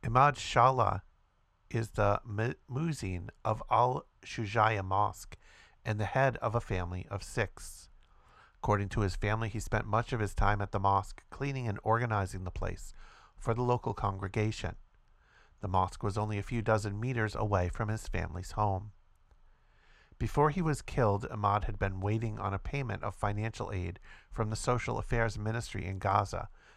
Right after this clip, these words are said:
so that he could help pay for eye treatments for his nineteen-year-old son, Muhammad, who suffers from health issues in his retina. Ahmad was sitting on the steps of the mosque when the Israeli airstrike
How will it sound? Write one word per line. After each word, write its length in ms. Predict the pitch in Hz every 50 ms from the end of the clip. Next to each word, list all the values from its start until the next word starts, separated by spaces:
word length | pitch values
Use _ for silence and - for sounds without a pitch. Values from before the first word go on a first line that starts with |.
| _
so 180 | - - 127 117
that 100 | 113 113
he 100 | 143 156
could 140 | - 139 123
help 220 | 123 113 107 -
pay 180 | - 123 113 104
for 200 | - 110 98 110
eye 160 | 113 107 113
treatments 460 | 107 - - 98 - 85 92 87 90
for 140 | - - 101
his 120 | 98 98 104
nineteen-year-old 680 | 98 101 107 110 - - 123 110 104 95 92 92 -
son, 260 | - - 98 95 95 - - - - - _ -
Muhammad, 500 | - - - 117 113 110 95 95 95 - - - - - - - -
who 80 | - 113
suffers 420 | - - 113 101 - 107 92 -
from 140 | - 101 92
health 320 | - 143 143 139 - - - _ -
issues 540 | 104 92 - - - - 95 98 - - - - - -
in 140 | - - 101
his 180 | 104 104 110 113
retina. 400 | 113 113 - 104 95 - - - - - - - - - - - - - - - - - - - _ _ -
Ahmad 300 | 101 95 98 107 120 123
was 160 | 135 151 -
sitting 320 | - - 135 127 135 127
on 160 | - 120 113
the 60 | 113 110
steps 400 | - - - 104 98 - - 113
of 80 | 101
the 80 | 113 110
mosque 480 | 104 90 85 85 87 - - - - - - - - - - -
when 120 | - 110 98
the 80 | 104
Israeli 420 | 104 95 - 110 113 110 110 107 101
airstrike 520 | 101 107 113 110 - - - 107 104 95